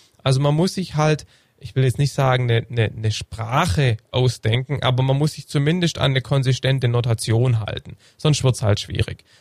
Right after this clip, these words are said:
Und da kommen jetzt auch wieder deine Viewpoints rein, Michael, dass eben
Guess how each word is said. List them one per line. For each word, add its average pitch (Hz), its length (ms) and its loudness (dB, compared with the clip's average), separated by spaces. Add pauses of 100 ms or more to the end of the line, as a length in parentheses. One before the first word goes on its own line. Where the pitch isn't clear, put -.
Und 151 280 0 (260)
da 151 140 0
kommen 190 260 0
jetzt - 160 -4
auch 143 160 2
wieder 147 140 2
deine 131 240 2
Viewpoints 139 540 0
rein, 117 180 2
Michael, 127 480 0 (320)
dass 143 260 0
eben 139 400 0